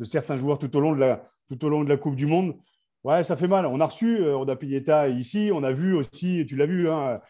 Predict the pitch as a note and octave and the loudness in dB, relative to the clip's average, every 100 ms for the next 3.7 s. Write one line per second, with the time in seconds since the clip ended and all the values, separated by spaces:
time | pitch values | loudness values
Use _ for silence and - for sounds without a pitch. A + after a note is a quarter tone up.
0 | _ B2 A#2+ D3 D3 C#3 C#3 B2 B2+ B2+ | _ -6 0 2 2 0 -2 0 0 0
1 | D3+ B2 A#2+ B2 C3+ A#2 D#3+ D#3 B2 A2 | 2 2 -2 -4 -4 2 2 2 0 0
2 | B2 D3 B2 G2+ - _ A2 B2+ C3 D3+ | 0 0 0 -2 -8 _ -8 -2 -2 -2
3 | D3 D#3 C#3+ E3 D#3 A#2+ | -2 0 2 2 2 -2